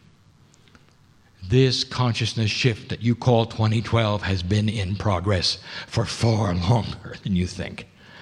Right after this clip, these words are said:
And that is what gave us the ability to tell you what you were doing in a grander scope than you thought, in a time frame that was longer than you wanted. And now, old soul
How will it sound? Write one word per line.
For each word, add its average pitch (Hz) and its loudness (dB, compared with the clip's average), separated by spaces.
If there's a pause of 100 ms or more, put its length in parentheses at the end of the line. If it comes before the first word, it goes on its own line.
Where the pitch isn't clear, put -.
(240)
And 110 2
that 143 6
is 170 0
what 147 2
gave 127 4
us 113 2
the 113 2
ability 104 0 (920)
to 98 -2
tell 135 4
you 110 2
what 98 -2
you 92 -2
were 90 -2
doing 110 4 (1400)
in 101 2
a 107 4
grander 156 6
scope 120 0 (1040)
than 104 2
you 101 2
thought, 90 -4 (1120)
in 113 2
a 107 0
time 135 4
frame 131 2
that 120 -6
was 110 -4
longer 123 4 (140)
than 113 2
you 120 6
wanted. 98 2 (720)
And 110 0
now, 110 2
old 85 -2
soul - -4